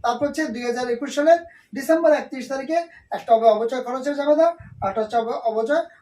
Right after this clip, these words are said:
বন্ধের জাবেদা। অবচয় খরচের জাবেদা হচ্ছে অবচয় খরচ হিসাব ডেবিট, পুঞ্জীবিত অবচয় মেশিন হিসাব ক্রেডিট, পঞ্চান্ন হাজার সাতশো পঞ্চাশ, পঞ্চান্ন হাজার সাতশো পঞ্চাশ। তারপর এই অবচয়, এই জাবেদাটাকেই, এই অবচয় খরচটাকে বন্ধ করব।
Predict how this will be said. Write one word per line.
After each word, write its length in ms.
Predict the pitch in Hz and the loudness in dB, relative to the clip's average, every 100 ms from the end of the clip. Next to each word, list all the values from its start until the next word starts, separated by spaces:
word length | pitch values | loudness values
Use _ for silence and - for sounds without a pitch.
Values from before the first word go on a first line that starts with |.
| - | -2
বন্ধের 400 | 202 226 214 196 | 4 4 4 -2
জাবেদা। 320 | 170 165 151 _ _ _ - | -4 -10 -12 _ _ _ -8
অবচয় 360 | 202 226 277 262 | -4 -2 -2 -4
খরচের 320 | 262 269 285 | -6 -8 -6
জাবেদা 260 | 277 285 | -4 -4
হচ্ছে 260 | 277 277 320 320 _ - | -4 -4 -6 -6 _ -8
অবচয় 340 | 202 214 226 | -6 -4 -4
খরচ 240 | 226 233 226 | -2 -4 -6
হিসাব 200 | 262 226 | -10 -6
ডেবিট, 340 | 285 349 359 _ _ - | -4 -6 -8 _ _ -8
পুঞ্জীবিত 380 | 240 226 233 | -4 -4 0
অবচয় 320 | 226 220 226 247 | 2 2 0 -6
মেশিন 240 | 214 214 | -6 -8
হিসাব 260 | 196 214 214 | -8 -10 -8
ক্রেডিট, 340 | 254 311 - _ _ - | -6 -6 -8 _ _ -4
পঞ্চান্ন 380 | 214 214 220 220 | -4 -2 -2 -2
হাজার 160 | 226 | -4
সাতশো 300 | 226 233 262 | -8 -12 -8
পঞ্চাশ, 240 | 277 277 311 | -8 -6 -6
পঞ্চান্ন 340 | 262 220 202 196 | -6 -4 -4 -4
হাজার 180 | 196 | -4
সাতশো 280 | 196 165 180 | -6 -8 -14
পঞ্চাশ। 320 | 165 156 - - _ _ _ - | -14 -14 -18 -20 _ _ _ -4
তারপর 340 | 196 214 - - - _ | 2 4 4 4 -2 _
এই 160 | 294 311 | -2 2
অবচয়, 380 | 247 254 262 262 | 0 0 -2 -2
এই 300 | 285 233 220 | 2 0 6
জাবেদাটাকেই, 680 | 233 240 254 285 330 349 - _ - | 4 4 -2 -2 -4 -8 -10 _ -4
এই 80 | 214 | -2
অবচয় 380 | 214 247 262 | -2 -4 -6
খরচটাকে 380 | 247 254 - 269 | -8 -10 -10 -8
বন্ধ 280 | 226 226 240 | -2 -2 -2
করব। 400 | 262 277 330 339 | -6 -2 0 -2